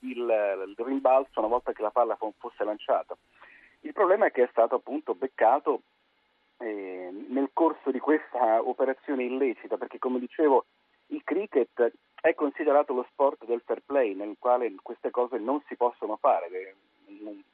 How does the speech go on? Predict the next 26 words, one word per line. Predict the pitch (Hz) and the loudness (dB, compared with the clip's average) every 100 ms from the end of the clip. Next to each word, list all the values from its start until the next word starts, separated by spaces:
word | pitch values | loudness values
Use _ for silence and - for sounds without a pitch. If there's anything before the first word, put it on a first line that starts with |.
| _ | _
uno | 110 117 | -10 -10
sport | - 135 135 | 2 2 2
in | 113 | -8
cui | - 131 113 - _ _ - - | -4 -6 -6 -14 _ _ -20 -12
appunto, | - - 294 - 113 - _ _ _ - | -6 -2 -4 0 -2 -2 _ _ _ -8
eh, | 107 101 - | -4 -4 -2
è | 127 - | -2 -2
tutto | 190 - 156 | -14 0 2
alla | 139 | 4
luce | 139 170 - | 4 2 -2
del | 147 160 - | -2 -2 -4
sole | 175 165 165 175 175 _ _ _ _ _ _ _ _ _ _ | 0 2 4 2 0 _ _ _ _ _ _ _ _ _ _
e | 170 | 0
qualunque | - 170 392 - 147 | 2 2 2 -2 -4
decisione | 143 - 131 165 160 131 120 | -4 -8 -10 -2 0 0 -2
dell'arbitro | 139 139 143 139 147 123 | 0 4 2 2 -8 -6
viene | 135 131 | -4 -4
accettata | 123 - 143 123 127 123 - | -6 -8 -2 0 2 -2 -4
senza, | 120 117 113 - - _ _ 104 | -6 -2 -4 -4 -10 _ _ -12
senza | - 123 - | -4 -4 -2
protestare, | 110 107 117 - 98 110 131 | -4 -6 -10 0 2 4 2
ma | 104 - | -2 -8
semplicemente | 104 104 110 104 | -12 -10 -10 -6
abbassando | 107 101 - 98 92 | -6 -4 -4 -4 -4
la | 90 | -4
testa. | 104 82 _ - | -4 -6 _ -14